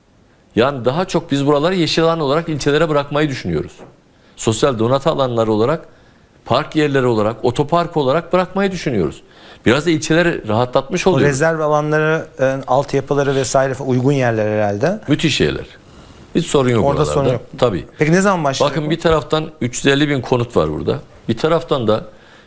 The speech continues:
Speaker 1: Yarısı Bizden kampanyası için vatandaş bir milyon yirmi bin kişi müracaat etmiş.
Speaker 2: Tamam.
Speaker 1: O yaklaşık iki yüz bin binaya tekabül ediyor. Bir milyon yirmi bin daire,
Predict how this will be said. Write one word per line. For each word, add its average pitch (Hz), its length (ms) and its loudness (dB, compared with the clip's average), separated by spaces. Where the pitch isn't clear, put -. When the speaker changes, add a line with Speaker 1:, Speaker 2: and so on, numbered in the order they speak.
Speaker 1:
Yarısı 139 320 0
Bizden 139 280 0
kampanyası 123 560 0
için 98 220 -2
vatandaş 101 580 0
bir 127 140 2
milyon 110 340 2
yirmi 117 380 0
bin 95 100 0
kişi - 180 -4
müracaat 95 500 0
etmiş. - 360 -16
Speaker 2:
Tamam. 104 260 -8
Speaker 1:
O 127 100 4
yaklaşık 131 520 0
iki 127 200 -2
yüz 120 240 2
bin 131 240 -2
binaya 120 420 2
tekabül 80 460 -2
ediyor. 71 280 -4
Bir 123 140 4
milyon 113 360 2
yirmi 110 380 2
bin 87 260 -2
daire, 120 400 2